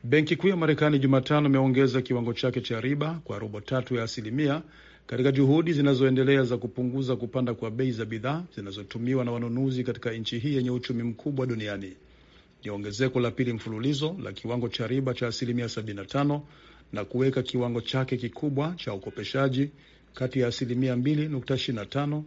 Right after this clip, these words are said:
na asilimia mbili nukta hamsini. Waziri wa mambo ya nje wa Marekani Antony Blinken anasema atazungumza na mwenzake wa Russia katika siku zijazo kwa mara ya kwanza tangu Russia iivamie Ukraine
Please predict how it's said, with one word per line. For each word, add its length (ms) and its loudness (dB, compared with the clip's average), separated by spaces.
na 120 -8
asilimia 520 -4
mbili 420 2
nukta 300 -2
hamsini. 540 -6
Waziri 400 2
wa 120 6
mambo 280 4
ya 80 2
nje 160 4
wa 60 4
Marekani 440 0
Antony 340 -4
Blinken 580 0
anasema 640 -2
atazungumza 640 -4
na 100 -2
mwenzake 480 -2
wa 100 -4
Russia 420 0
katika 280 -10
siku 340 -4
zijazo 540 0
kwa 180 -2
mara 200 -2
ya 80 -4
kwanza 460 -2
tangu 380 2
Russia 380 2
iivamie 600 2
Ukraine 440 0